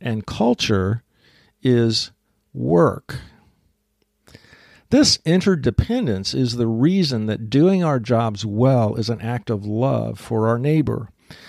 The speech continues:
It is a real, everyday, tangible way to accomplish our mission from Christ. Dorothy Sayers lamented the lack of connection between our secular work and our Christian faith over a generation ago. <laughs>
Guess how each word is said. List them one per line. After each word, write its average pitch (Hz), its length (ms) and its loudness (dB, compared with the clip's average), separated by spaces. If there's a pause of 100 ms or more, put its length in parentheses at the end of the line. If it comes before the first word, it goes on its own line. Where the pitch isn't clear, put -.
(200)
It 135 120 4
is 135 120 4
a 117 140 4
real, 151 640 4
everyday, 131 600 2
tangible 151 680 0
way 104 280 2
to 110 180 -4
accomplish 131 800 0
our 113 160 0
mission 131 480 -2
from 120 240 -6
Christ. - 600 -4 (960)
Dorothy 185 280 4
Sayers 143 680 4
lamented 131 520 4
the 113 100 4
lack 123 400 0
of 117 140 0
connection 120 560 -2
between 117 360 -4
our 113 120 0
secular 127 460 0
work 123 340 2
and 117 200 -4
our 107 160 -2
Christian - 580 -4
faith 127 440 -4
over 131 360 -2
a 107 100 -8
generation 123 640 0
ago. 120 500 4
<laughs> - 40 -14